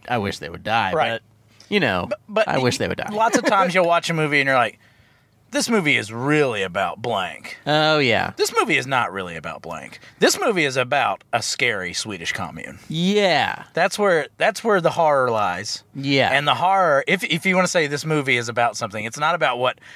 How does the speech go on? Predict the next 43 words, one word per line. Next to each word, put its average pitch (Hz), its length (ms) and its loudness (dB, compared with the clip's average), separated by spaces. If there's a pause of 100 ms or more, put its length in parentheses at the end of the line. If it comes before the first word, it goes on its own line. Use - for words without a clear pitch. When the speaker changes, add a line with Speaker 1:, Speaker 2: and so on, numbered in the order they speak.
(140)
Speaker 2:
Ari 127 240 2
Aster 120 260 -2
tried 127 380 0
to 156 60 -2
make 151 220 -2
it 160 80 -2
about. 170 400 0
Speaker 1:
Yeah. 107 220 -4
Speaker 2:
This - 180 -8
movie 208 180 0
is 185 80 0
about 147 300 2
how 117 160 -4 (440)
terrifying 143 1080 -4
<laughs> - 40 -10
white 131 300 -6
people 131 460 -2 (220)
are. 151 100 -4
Speaker 1:
Oh, 147 580 -2
yeah. 110 520 0
Speaker 2:
<laughs> - 60 -12 (920)
Speaker 1:
Yeah. 117 260 2
Speaker 2:
And 202 80 2
old 196 300 2
traditions 175 680 -2
and 143 100 -8
how 143 120 2
creepy 156 420 -6
they 131 40 0 (140)
can 170 180 0
Speaker 1:
Oh, 110 320 4
Speaker 2:
be. 85 80 -6
Speaker 1:
yeah. 113 460 0
Speaker 2:
You 151 60 2
know, 120 200 4
and, 185 240 2
and, 277 220 0
and 226 120 0
not 311 180 0
necessarily 175 520 0
white 135 220 2
people, 123 160 -2
actually, 131 300 -2